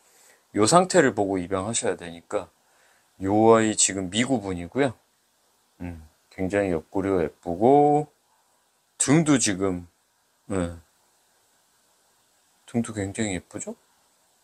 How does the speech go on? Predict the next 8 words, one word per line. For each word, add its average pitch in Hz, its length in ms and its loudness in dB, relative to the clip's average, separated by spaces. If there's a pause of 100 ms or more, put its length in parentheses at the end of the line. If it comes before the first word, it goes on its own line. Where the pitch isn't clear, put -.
(1900)
굉장히 98 420 0
예쁘게 92 400 -2
클 - 220 -12
것 107 160 -4
같은 95 640 -4 (760)
트라이 127 520 4
미구분입니다. 87 1120 -2 (1800)
음, 80 160 -16